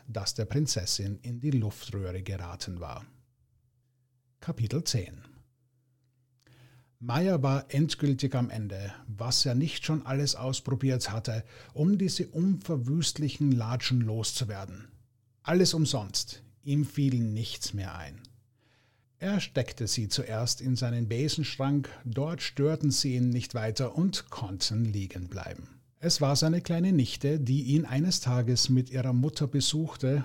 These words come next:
und ihn auf eine geniale Idee brachte. Beim Stöbern in Meyers Besenschrank stieß sie auf die wertvollen Stücke. "Du, willst du mir die verkaufen?", fragte sie ihren Onkel.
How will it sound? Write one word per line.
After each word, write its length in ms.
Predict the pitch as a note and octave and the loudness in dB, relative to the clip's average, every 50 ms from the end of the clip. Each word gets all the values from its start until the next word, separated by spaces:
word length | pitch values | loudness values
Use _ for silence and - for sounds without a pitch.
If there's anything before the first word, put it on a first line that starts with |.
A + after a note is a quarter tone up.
| - - | -4 -8
und 440 | - D3 D#3 E3+ F3+ F3 - - - | -4 -2 0 2 2 0 0 -2 -2
ihn 200 | C#3+ C#3 C3+ C#3 | 2 2 2 2
auf 240 | - C3 B2 - - | 2 0 -2 -2 -2
eine 180 | A#2+ A#2 A#2 | -2 -2 -2
geniale 640 | G#2+ G#2 A#2+ A#2 A#2 A#2+ B2 C3 C#3 D#3+ E3+ E3+ E3+ | -2 -2 0 2 2 2 2 0 0 0 0 0 0
Idee 320 | D#3+ - C3+ A#2+ B2 A#2+ A#2+ | 0 0 0 0 0 0 -2
brachte. 460 | - G2 G2+ F#2+ - - - - - - - - - _ _ _ _ _ _ _ _ _ _ _ _ _ - | -2 -6 -10 -10 -12 -14 -16 -18 -20 -20 -20 -20 -20 _ _ _ _ _ _ _ _ _ _ _ _ _ -4
Beim 200 | B2 A#2+ B2+ B2 | 0 2 2 2
Stöbern 580 | - - - - F3 G#3 G#3+ C#3+ B2 B2 C#3 | 2 0 0 2 4 4 4 4 4 2 2
in 180 | D3 A#2+ C3 B2+ | 2 4 4 4
Meyers 420 | C3 B2 B2 A#2+ A#2 A#2+ - - | 4 4 2 0 0 -2 -2 -2
Besenschrank 840 | - - D#3+ F#3+ F#3 - D3 C3+ - - A2 G2 G#2+ C#3 F#3 F3 - | -2 -2 0 0 0 0 0 -2 -2 -2 -4 -4 -2 -2 -4 -4 -6
stieß 440 | - - - - D#3+ E3 D#3+ - - | -10 -12 -8 -6 -4 -2 0 0 0
sie 120 | - C#3+ | 0 0
auf 140 | A#2 A#2 - | -2 -2 -4
die 180 | - - B2+ G#2+ | -2 -2 -2 0
wertvollen 540 | A2 F#2+ F#2 F2+ - - - A2 G#2+ A2+ A2 | -2 -4 -6 -10 -10 -8 -6 -4 -2 -2 -4
Stücke. 360 | - - - G#2 - - - - - - _ _ _ _ _ - | -4 -6 -10 -10 -10 -12 -14 -16 -18 -20 _ _ _ _ _ 4
"Du, 320 | A#3+ A3 D3 F#3+ A3+ - - - - _ _ _ _ _ _ _ _ _ _ - | 6 6 6 6 2 -2 -6 -14 -20 _ _ _ _ _ _ _ _ _ _ -10
willst 460 | C#3 C#3+ G3 G#3+ A3 G3+ - - - | -2 0 2 2 2 0 -2 -2 2
du 60 | G#3+ | 4
mir 160 | G3 G3 F#3 | 4 4 4
die 200 | D3+ D#3 F3+ F3 | 4 2 0 0
verkaufen?", 720 | - - F3 - - E3+ G#3 G#3+ - - B2+ D#3 G#3+ A3 - - _ _ _ _ | 0 0 -2 -2 0 0 -2 0 2 2 2 2 2 0 -4 -14 _ _ _ _
fragte 400 | - B2+ A#2 A2+ - - - A2 | -4 -4 -2 -2 -4 -4 -2 0
sie 180 | - - A2+ G#2+ | 0 0 0 -2
ihren 220 | G#2 G2+ G#2+ G#2 | -2 -2 -2 -2
Onkel. 360 | - - A#2 G2+ - D#3 F#3+ | -2 -4 -4 -2 0 -2 -2